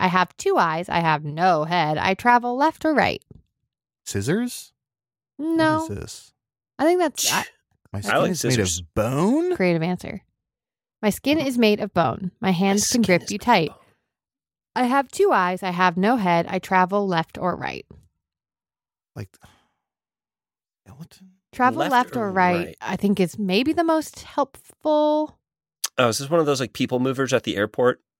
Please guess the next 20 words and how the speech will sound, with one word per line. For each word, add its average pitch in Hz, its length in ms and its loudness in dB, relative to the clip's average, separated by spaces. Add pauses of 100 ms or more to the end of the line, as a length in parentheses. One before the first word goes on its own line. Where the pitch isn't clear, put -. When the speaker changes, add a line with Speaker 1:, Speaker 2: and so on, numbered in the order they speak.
(120)
Speaker 1:
No. 185 720 -2 (540)
Speaker 3:
Damn 104 180 -12
it. - 200 -14
Speaker 2:
<laughs> - 40 -20 (380)
What, 151 260 2
what 143 200 2 (120)
skeleton 147 480 0
people 147 260 -2
movers 127 340 0
do 110 80 -2
you 156 100 2
have? 104 400 0 (320)
Headless 120 400 -2
Speaker 3:
One's 175 140 4
Speaker 2:
Horseman 165 160 -2
Speaker 3:
made 190 40 0
of 185 60 -6
Speaker 2:
people 233 220 2
Speaker 3:
bone. 123 60 0
Speaker 2:
movers? 131 300 -6